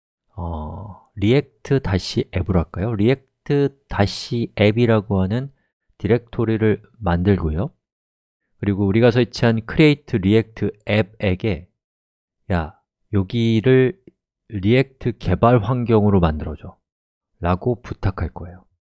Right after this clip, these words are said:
자, 그러기 위해서, 어, 맥에서는 파인더, 윈-, 윈도우에서는 윈도우 탐색기를 이용해서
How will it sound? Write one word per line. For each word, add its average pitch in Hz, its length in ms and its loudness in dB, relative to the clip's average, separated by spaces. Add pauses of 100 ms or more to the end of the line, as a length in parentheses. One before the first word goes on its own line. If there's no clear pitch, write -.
(520)
자, 90 80 -10
그러기 92 320 2
위해서, 90 500 0 (680)
어, 82 540 -6 (420)
맥에서는 117 960 2 (400)
파인더, 117 460 0 (380)
윈-, 101 220 0 (160)
윈도우에서는 104 720 4
윈도우 101 300 4
탐색기를 101 880 -2
이용해서 87 720 -2